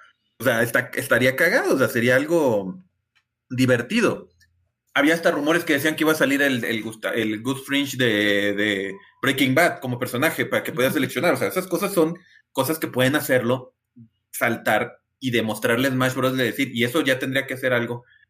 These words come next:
Speaker 1: Nintendo, que en su siguiente Smash, ahora sí tienes que revolucionarlo de alguna forma, porque te están matando el, el mandado.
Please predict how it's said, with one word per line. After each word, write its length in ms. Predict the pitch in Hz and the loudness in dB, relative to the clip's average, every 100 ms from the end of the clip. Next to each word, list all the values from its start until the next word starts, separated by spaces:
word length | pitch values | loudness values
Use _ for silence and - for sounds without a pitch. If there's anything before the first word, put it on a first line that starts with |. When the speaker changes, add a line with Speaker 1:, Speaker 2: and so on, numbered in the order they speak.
| - | -4
Speaker 1:
Nintendo, 500 | 127 123 147 123 110 | 0 2 2 0 -2
que 100 | 117 | -4
en 100 | 104 | -6
su 140 | - | -10
siguiente 540 | - 104 95 107 120 135 | -14 -12 -4 -4 -2 -2
Smash, 420 | 131 135 117 - - _ _ _ _ _ | 0 0 -2 -6 -20 _ _ _ _ _
ahora 200 | - 110 | -2 0
sí 100 | 113 117 | 0 -4
tienes 280 | 107 110 | -4 -6
que 100 | 113 | -4
revolucionarlo 640 | 127 127 117 98 92 101 120 | -2 0 -2 -6 -8 -4 -4
de 60 | |
alguna 220 | 110 104 | -4 -6
forma, 300 | - 202 269 | -4 -2 -2
porque 180 | - - | -8 -14
te 100 | - | -16
están 180 | - 98 | -10 -6
matando 380 | 101 - 110 107 | -4 -4 -2 -2
el, 300 | 90 82 - _ _ _ _ _ _ _ _ _ - | -4 -8 -14 _ _ _ _ _ _ _ _ _ -6
el 100 | 110 | -2
mandado. 560 | 98 98 165 127 - | -2 0 0 0 -6